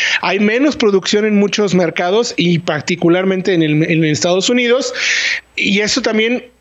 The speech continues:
lo hace todavía más importante. A pesar de haber menos coches, se siguen vendiendo más. Y hay un tema interesante también que pone sobre la mesa J D Power, que eso sí definitivamente no creo que lo vayamos a ver en México, pero, eh, los dealers están ganando más dinero,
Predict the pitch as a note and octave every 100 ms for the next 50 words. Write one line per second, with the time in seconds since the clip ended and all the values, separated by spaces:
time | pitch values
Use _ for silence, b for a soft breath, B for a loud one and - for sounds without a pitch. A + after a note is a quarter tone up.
0 | - E3+ F3+ F#3+ G#3+ A3+ A3 G#3+ G#3+ A3+
1 | G#3 G3+ A#3 G#3+ - F3+ F#3 E3 A#3+ B3
2 | B3 B3 A#3+ A3+ A3+ G#3+ C4 G3 - G#3+
3 | A3 G3+ F#3+ G3+ G#3 G#3 A#3+ - B B
4 | B B B B B A3+ D#4 F4+ D#4 D#4
5 | D4 B3 A#3+ B3+ B3+ A#3+ B3 A#3+ A#3+ A#3
6 | A#3+ G#3+ G3 G3 G3+ G#3+ G3+ G#3 G3+ A3+
7 | G3+ G3+ A3 - F#3 G#3 G#3+ B3 - A3+
8 | G#3+ G3 E3 G#3 G3+ G3+ G3 G3 G3+ G3
9 | G3 E3 D#3+ E3 F3+ G3+ A3 G3+ G#3+ G#3
10 | A#3+ B B B B - A#3+ B3 D4 C#5+
11 | - - _ _ _ _ F#3+ G3+ G3+ F#3
12 | G3 E3 A#3 C#4 F4 F#4+ - - - F#3
13 | G3+ A3 A#3+ A3+ A3+ A3+ G#3 G#3 A#3 G#3+
14 | A3 G#3 G#3+ A3+ B3